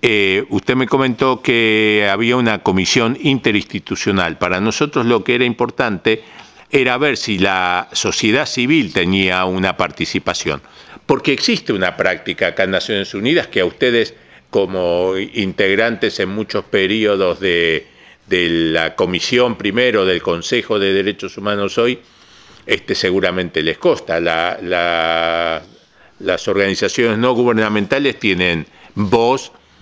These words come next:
eh, permanente en cada uno de los temas de la agenda de, del hoy Consejo. El tema es si dentro de los países al interior se les escucha esa voz para poder, eh, canalizar y receptar,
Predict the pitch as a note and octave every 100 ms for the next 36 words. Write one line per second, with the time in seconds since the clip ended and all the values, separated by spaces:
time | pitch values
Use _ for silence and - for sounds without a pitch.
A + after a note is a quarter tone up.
0 | - - F#2 D#2 F#2+ F2 F2 A#2 D3 G#2+
1 | - G#2 A2 F2 F#2 - A#2 G#2+ G2 G#2
2 | G#2 F#2 F2 E2 G#2+ G#2+ F2+ E2 D2+ A2
3 | G2 F2+ E2 - - - - F#2 F2 E2+
4 | - - F#2 F2+ F#2 - E2 D2+ D#3+ C#3+
5 | - - - - - - G2 E2+ C3 D3+
6 | C#3 C3 A2+ - E2 B2 C#3 - B2+ B2+
7 | B2 A2+ A#2+ B2 C3+ - A2 - F2+ G2
8 | A2 G#2 A2+ A#2 A#2 G#2+ - _ _ -
9 | - - F2+ F2 - E2+ - C#3 A#2 G#2
10 | F#2+ G2 A2+ G#2+ A2+ A2+ B2+ G#2+ F2 F2+
11 | E2+ G2+ G2 - - - - E2+ E2+ F#2
12 | F2 F#2+ F#2+ F#2 A2 G#2 G#2+ G#2+ E2+ E2+
13 | - F2 - G2 F#2 F2+